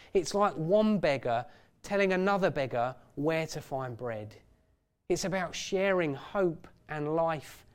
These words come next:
and joy. Let me finish by asking you,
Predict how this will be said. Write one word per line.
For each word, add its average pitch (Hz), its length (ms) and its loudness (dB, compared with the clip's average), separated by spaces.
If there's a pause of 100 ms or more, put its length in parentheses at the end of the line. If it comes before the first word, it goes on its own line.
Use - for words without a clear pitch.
(160)
and 147 180 -4
joy. 123 460 -2 (3250)
Let 202 80 -4
me 196 80 0
finish 170 320 -4
by 123 260 -4
asking 113 320 -12
you, 135 220 -14